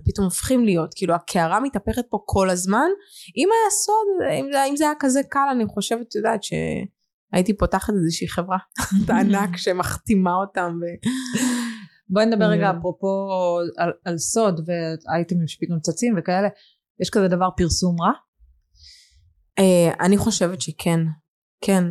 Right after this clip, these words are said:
Speaker 1: אני חושבת שיש דבר כזה פרסום רע. אני חושבת שיש הרבה ידוענים, אה, שהיו מוותרים על הפרסום רע שלהם, שהם קיבלו כתוצאה, לא, לא כי הם רצו וביקשו את זה. יש לך את, אה, דיאן שוורץ שעברה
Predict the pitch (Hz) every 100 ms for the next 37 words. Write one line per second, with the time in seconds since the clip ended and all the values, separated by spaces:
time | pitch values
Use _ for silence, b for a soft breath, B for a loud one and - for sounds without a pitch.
0 | 170 160 - 208 220 196 196 214 202 170
1 | 175 170 170 170 - 170 165 160 165 208
2 | 220 - 185 180 180 - 175 170 185 190
3 | 190 185 180 175 170 - 175 175 165 175
4 | 165 165 202 190 170 156 151 _ b b
5 | b b _ _ 160 165 - 180 165 190
6 | 226 175 165 - 180 196 208 170 165 -
7 | _ - 170 165 170 - 185 170 165 160
8 | - 165 165 165 - 165 160 170 175 175
9 | 214 202 175 160 - 165 160 170 - 196
10 | 190 185 185 190 240 196 180 175 - 170
11 | - - 180 180 160 - - 175 175 214
12 | 233 _ _ _ _ 156 165 185 180 -
13 | 180 170 185 165 160 160 170 170 170 170
14 | - 165 165 165